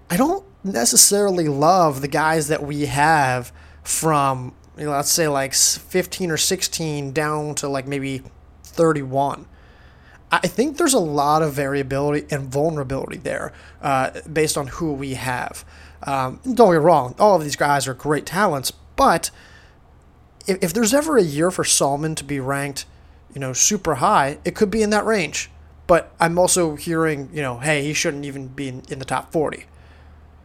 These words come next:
And I, I, I also get that perspective. <laughs> You know, I get that. Um, I, it, so it's hard to know where we're going to rank him.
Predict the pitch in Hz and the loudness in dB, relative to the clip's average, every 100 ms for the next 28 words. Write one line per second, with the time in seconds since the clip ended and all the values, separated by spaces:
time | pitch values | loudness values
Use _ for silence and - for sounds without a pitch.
0 | - - - - - - - - _ - | -20 -20 -20 -20 -20 -20 -20 -20 _ 0
1 | 233 269 - 240 240 - 214 285 330 - | 2 0 -2 -2 -2 4 6 8 4 0
2 | 269 - - 269 - 359 - 170 - - | -2 -4 -4 -2 0 2 0 -2 -4 -12
3 | - 151 220 240 262 277 330 151 - - | 0 4 6 6 6 2 0 -2 -2 -6
4 | - - - - - 151 139 143 165 165 | -16 -20 -20 -20 -6 -4 -2 -2 -4 -6
5 | 175 - 208 208 - 254 277 277 202 190 | -6 0 0 0 -2 4 4 4 0 4
6 | 180 165 156 160 160 156 151 147 135 139 | 6 6 4 2 0 0 -2 -2 -2 -4
7 | 143 170 160 | -4 -4 -4